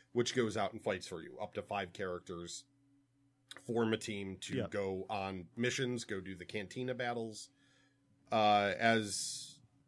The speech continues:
Speaker 1: Dublar is, is showing on the screen, uh, the audio can't see this, but he's, he's showing off a bunch of characters. I think you have more than me.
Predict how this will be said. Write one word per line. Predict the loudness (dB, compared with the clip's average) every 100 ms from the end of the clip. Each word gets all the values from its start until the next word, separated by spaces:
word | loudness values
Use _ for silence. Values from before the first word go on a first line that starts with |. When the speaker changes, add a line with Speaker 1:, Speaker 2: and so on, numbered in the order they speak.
| -12 -4
Speaker 1:
Dublar | -2 2 2 2 0
is, | -2 -4
is | -4 -4
showing | 0 0 2
on | 0 -2
the |
screen, | -4 0 2 2 0 -2 _ _ _ _ 0
uh, | 2 4
the | 4
audio | 4 4 0
can't | 0 -2
see | -2 -4
this, | -4 -4
but | -6 -4
he's, | -8 -6
he's | -6 -2
showing | 0 0
off | 0 0
a | -2
bunch | 0 0 0
of | -2
characters. | -2 -2 -2 -8
I | -10
think | -12 -12 -12 -8
you | -4
have | -4
more | -2 -2 -2
than | -2 -4
me. | -4 -4